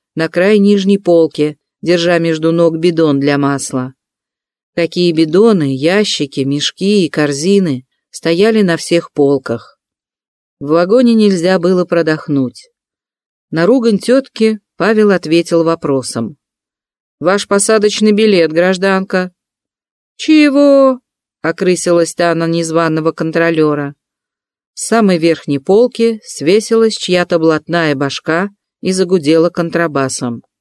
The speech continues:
«Васька, что это за фрукт явился сюда?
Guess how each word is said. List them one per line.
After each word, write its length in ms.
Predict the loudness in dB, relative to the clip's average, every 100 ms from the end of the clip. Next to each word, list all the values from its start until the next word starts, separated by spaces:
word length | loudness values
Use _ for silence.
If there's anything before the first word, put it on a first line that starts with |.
| _ _ _ _ _ _ -6
«Васька, 720 | 0 2 2 -2 -8 -10 -10
что 200 | -6 2
это 240 | 2 2 0
за 160 | 0
фрукт 460 | 0 2 4 2 -2
явился 540 | 0 2 2 2 -2
сюда? 480 | -2 -2 -2 -4 -6